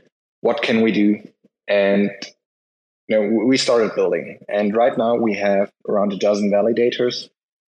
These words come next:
securing some eight figures in assets. So that's one thing we do. Another thing we do is we have our own blockchain now. It's called Migaloo, which is a very prominent White Whale.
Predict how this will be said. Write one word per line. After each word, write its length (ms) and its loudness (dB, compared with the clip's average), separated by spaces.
securing 800 0
some 240 -4
eight 200 0
figures 380 0
in 100 0
assets. 600 -2
So 80 -2
that's 220 0
one 180 0
thing 180 0
we 100 2
do. 260 0
Another 300 2
thing 220 0
we 80 2
do 160 2
is 140 -2
we 120 0
have 180 -2
our 200 -2
own 260 0
blockchain 540 0
now. 220 2
It's 160 -14
called 340 0
Migaloo, 640 2
which 200 -4
is 100 -4
a 180 -4
very 200 0
prominent 520 0
White 280 -2
Whale. 320 0